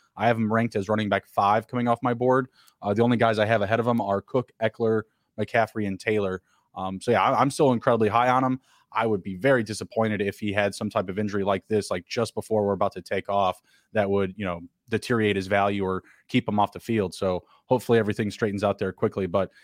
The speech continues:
yeah, until I see any, like, in-, um, you know, incredulous red flags, I'm, I'm gonna hold strong with him. I really like Mixon, but man, Andrew, I'm right there with you, man. Like, I was on the Bengals train all the way through the playoffs. I took them to win every single game. I wouldn't stop. I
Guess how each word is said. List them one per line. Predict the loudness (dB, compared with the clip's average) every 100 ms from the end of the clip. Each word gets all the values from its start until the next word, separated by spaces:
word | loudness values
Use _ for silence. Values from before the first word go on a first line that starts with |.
| _
yeah, | 2
until | 2 2 2
I | 2
see | 0
any, | 0 2
like, | 2 0
in-, | -6 -4
um, | 0 0 0 -6 -8
you |
know, | -6
incredulous | -2 0 0 0 0
red | -2 0
flags, | 2 2 2 -6 -20 _ -4
I'm, | 0
I'm | 2
gonna | 2 2
hold | 0
strong | -2 0 0 0
with | -2
him. | -4 -4 _ _
I | 0
really | 4 4
like | 4 2
Mixon, | 2 0 0 0
but | 0 0
man, | 0 2
Andrew, | 0 2 2
I'm | 4
right | 2
there | 0
with | -2 -2
you, | -4
man. | -2 -2
Like, | -2 -2 -6 _ _
I | 0 2
was | 2 0
on | 0 2
the | 0
Bengals | -2 -2 -2 -4 -6
train | -8 -4 -2 2
all | 2
the | 4
way | 2
through | 2 -2
the | -6
playoffs. | -2 0 2 2 -2 -10 _ -10
I |
took | -2 0 2
them | 2
to | 2
win | 2 2
every | 2 2 -2
single | -2 -2 -2
game. | -2 -2 0
I | 0
wouldn't | 2 2 0
stop. | -4 2 2 2
I | _